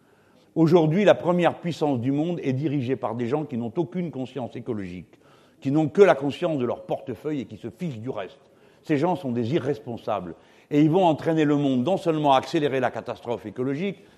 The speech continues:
mais peut-être aussi la catastrophe géopolitique. Donc vous voyez comment tout se tient. Investissement, emploi, salaire, import-export, protectionnisme solidaire. Dernier élément, c'est évidemment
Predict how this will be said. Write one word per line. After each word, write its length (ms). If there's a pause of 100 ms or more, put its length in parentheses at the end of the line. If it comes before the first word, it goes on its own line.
mais 60
peut-être 400
aussi 300 (340)
la 120
catastrophe 540
géopolitique. 880 (680)
Donc 220
vous 120
voyez 300
comment 260
tout 140
se 120
tient. 400 (480)
Investissement, 1080
emploi, 760
salaire, 560 (100)
import-export, 1000 (140)
protectionnisme 800
solidaire. 520 (960)
Dernier 420 (160)
élément, 440 (200)
c'est 160
évidemment 600